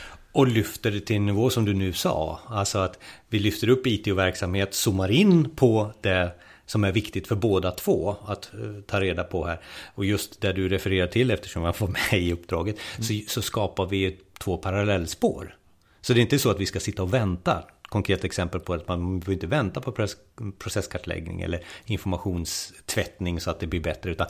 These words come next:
Speaker 1: vi körde två parallellspår där. Så det är väl ett konkret exempel på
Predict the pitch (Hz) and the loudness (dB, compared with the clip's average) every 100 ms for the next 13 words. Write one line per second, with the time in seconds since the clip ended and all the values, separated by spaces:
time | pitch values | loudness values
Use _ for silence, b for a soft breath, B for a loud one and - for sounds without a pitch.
0 | B B 113 - 104 92 - 92 80 92 | B B 2 4 2 0 -4 -4 -4 -2
1 | 92 104 95 85 - 190 - - - 117 | 0 0 0 -2 -4 -4 -4 -6 -2 4
2 | 196 214 - 185 113 95 87 92 92 82 | 4 4 0 0 4 2 2 0 0 0
3 | 92 - 85 82 | -4 -2 -2 -2